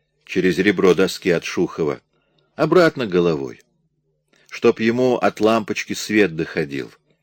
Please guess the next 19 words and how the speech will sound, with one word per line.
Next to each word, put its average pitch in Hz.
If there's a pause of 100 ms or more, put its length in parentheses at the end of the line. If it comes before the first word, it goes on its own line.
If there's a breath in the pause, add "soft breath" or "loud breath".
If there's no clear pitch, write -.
(320)
Евангелие 92
опять 73
читает. - (1700)
Лампочка 143
от 131
них 143
не 131
так 127
далеко, 123
можно 110
читать, - (640 soft breath)
и 92
шить 165
даже 143
можно. 87 (1500)
Услышал 117
Алешка, 104
как -
Шухов -